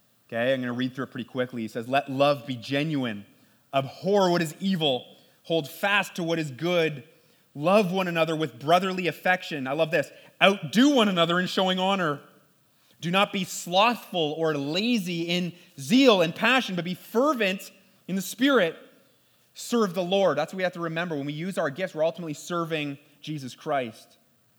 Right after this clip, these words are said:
It says, "Rejoice in hope." Not just going through the motions. I'm not just fulfilling a mundane task. No, I'm rejoicing in all of this. I'm, I'm patient in the difficult times and tribulation. I'm,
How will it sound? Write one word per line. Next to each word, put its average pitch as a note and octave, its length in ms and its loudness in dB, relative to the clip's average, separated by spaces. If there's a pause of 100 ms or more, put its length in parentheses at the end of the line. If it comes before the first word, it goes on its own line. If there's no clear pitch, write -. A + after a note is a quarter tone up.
(180)
It - 20 -20
says, D#3 160 -6
"Rejoice F3+ 880 2
in A3 120 -4
hope." F#3 320 2 (520)
Not - 100 -20
just B2 160 -20
going D3+ 220 -8
through D3+ 160 -16
the D#3 80 -12
motions. B2 880 -12 (400)
I'm G#2 60 -18
not A2 120 -12
just A#2+ 200 -20
fulfilling C3+ 520 -8
a - 20 -6
mundane C3+ 600 -6
task. A#2 280 -10
No, F3 120 -6
I'm C3+ 100 -4
rejoicing G3+ 680 -2
in F#3 80 -6
all E3+ 120 0
of D3+ 80 -2
this. C#3 140 -2
I'm, D3+ 120 -2 (240)
I'm D#3 200 -2
patient A#3 500 -2
in F#3+ 80 -4
the F#3 80 -4
difficult F3 380 -6
times D#3 240 -6
and D3 80 -12
tribulation. D3+ 500 -6
I'm, C#3+ 120 -4